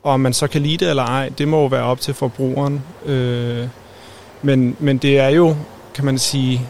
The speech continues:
man skal i hvert fald bare være bevidst om, at der er nogle andre, som, som bedømmer vinen, før den når din mund.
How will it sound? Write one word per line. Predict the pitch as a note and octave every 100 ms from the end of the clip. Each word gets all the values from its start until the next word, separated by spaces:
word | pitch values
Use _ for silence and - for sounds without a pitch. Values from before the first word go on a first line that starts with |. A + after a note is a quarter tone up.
| -
man | D3+ C#3
skal | E3
i |
hvert | D#3 D3+
fald | D#3
bare | D#3+
være | D#3
bevidst | C#3 C3+ E3 F3+ E3
om, | C#3
at | C3+ C#3
der |
er | B2+ C#3
nogle | D3 D3+ -
andre, | C#3+ C#3 C#3+ E3+
som, | C#3+ - C3 B2 A2 - -
som | - C3+
bedømmer | - C3+ - D#3 D3+
vinen, | C3+ C3+ C3 C3
før | C3+ - D3 C3
den | C#3 C3
når | B2 - -
din | C#3 B2+
mund. | B2 B2